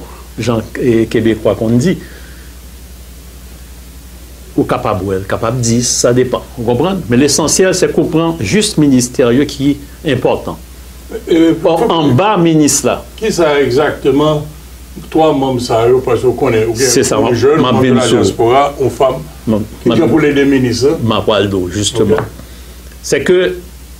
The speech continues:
Speaker 1: d'habitude, on a un ministre, on a un sous-ministre, et on a un directeur par en bas,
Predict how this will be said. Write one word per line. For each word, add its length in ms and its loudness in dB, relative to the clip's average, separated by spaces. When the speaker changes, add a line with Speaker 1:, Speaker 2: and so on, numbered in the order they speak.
Speaker 1:
d'habitude, 560 2
on 160 4
a 40 2
un 40 2
ministre, 760 0
on 180 2
a 60 2
un 20 0
sous-ministre, 840 0
et 100 -2
on 220 2
a 20 2
un 40 4
directeur 480 0
par 160 0
en 120 0
bas, 240 -2